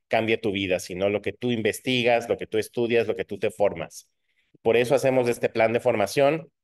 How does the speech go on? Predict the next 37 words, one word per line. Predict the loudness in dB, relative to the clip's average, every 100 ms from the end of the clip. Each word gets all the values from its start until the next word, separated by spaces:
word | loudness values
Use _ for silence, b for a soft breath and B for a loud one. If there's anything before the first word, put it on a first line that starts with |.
| _ _ _ _ _ 0
para | 2 4
dar | 4 2 0 -8 _ -12
y | -2
compartir | 0 2 0 2 0 2
conocimiento | 2 0 -2 -2 -2 0 2
desde | 2 0 -2
las | -2 -2
personas | -4 -2 0 0 0 -4 -20 _ _ -4
que | 0 0
han | -2
vivido | -2 -2 0
mucho | -2 -2 -4
más. | -4 -6 -10 -20 _ _ _ _ _
Y | 0
el | 4
otro | 4 4
es | 2
oportunidades. | 2 2 2 0 4 4 4 2 -2 -12 -16 _ _ _ _ -4
Es | 0
decir, | 0 2 0 -2 -8 _ _ _
¿cómo | 2 4 4
te | 2
puedes | 6 6 6 4
sentar? | 0 2 2 2 0
Y, | -6 -6 -4
y | -4
aquí | -2 -2
utilizo | -2 0 0
el | 0
ejemplo | 0 -2 0 0
con | 0
la | 0
superintendente | 0 -2 -2 0 0 2 2 0
de | 0
cooperativas, | 2 2 0 -2 0 0 0
que | -2
maneja | -2 -2 0 -2